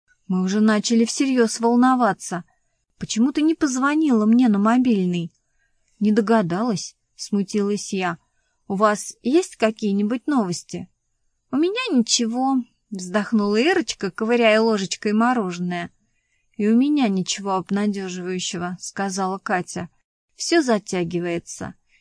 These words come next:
Я нашла нужного человека, но он, как назло, сейчас в отпуске и в Москву вернется не раньше, чем через неделю». «Думаю, нам дорог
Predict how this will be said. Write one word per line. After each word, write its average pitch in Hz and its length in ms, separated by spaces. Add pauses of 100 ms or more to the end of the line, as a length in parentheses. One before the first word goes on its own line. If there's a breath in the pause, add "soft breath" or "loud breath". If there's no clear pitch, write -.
(120)
Я 202 220
нашла 247 420
нужного 190 460
человека, 196 920
но 302 360
он, 208 320
как 180 240
назло, 196 540
сейчас 269 500
в 277 80
отпуске 190 560
и 180 40
в 180 40
Москву 240 420
вернется 180 720 (360)
не 262 120
раньше, 302 340
чем 180 220
через 196 320
неделю». 196 720 (580)
«Думаю, 202 480
нам 240 340
дорог 180 520